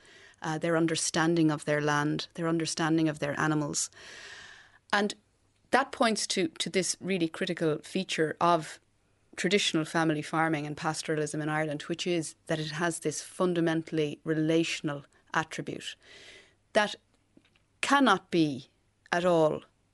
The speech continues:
transferred into robotic form because it, it is,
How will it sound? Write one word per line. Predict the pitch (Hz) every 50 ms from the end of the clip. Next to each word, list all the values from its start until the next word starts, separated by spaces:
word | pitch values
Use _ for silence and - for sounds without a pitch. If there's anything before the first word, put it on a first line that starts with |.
| _
transferred | - - 180 165 160 160 - - 165 156 156 151 147 - - -
into | - 165 156 - - 165
robotic | 151 156 156 156 156 147 156 151 -
form | - - 160 147 123 - - _ _ _ _ _ _
because | - - - 156 - - -
it, | 170 165 -
it | - -
is, | - - 156 156 -